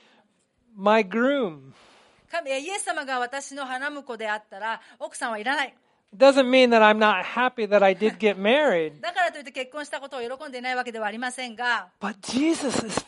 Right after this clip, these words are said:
Speaker 1: first in my life.
Speaker 2: でも私の第一の方はイエス様ですね。
Speaker 1: And to know that he cares for me.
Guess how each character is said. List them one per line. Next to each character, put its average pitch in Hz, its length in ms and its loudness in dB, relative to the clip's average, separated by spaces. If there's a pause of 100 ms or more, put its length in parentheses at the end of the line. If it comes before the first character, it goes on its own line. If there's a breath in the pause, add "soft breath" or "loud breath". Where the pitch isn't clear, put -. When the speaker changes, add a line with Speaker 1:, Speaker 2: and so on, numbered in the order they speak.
Speaker 1:
first 311 400 -6
in 220 100 -2
my 208 200 -2
life. 208 220 -2
Speaker 2:
で 339 80 0
も 320 160 -8
私 285 340 -4
の 339 160 -8
第 370 240 2
一 349 140 -14
の 294 120 -8
方 254 200 -8
は 233 100 -4
イ 269 120 -4
エ 311 80 2
ス - 40 -6
様 240 220 -8
で 190 80 -16
す - 120 -20
ね。 254 140 -12
Speaker 1:
And 220 160 -2
to 220 140 -4
know 254 260 6
that 226 200 2
he 277 600 -4
cares 269 680 2
for 208 220 -2
me. 196 560 -6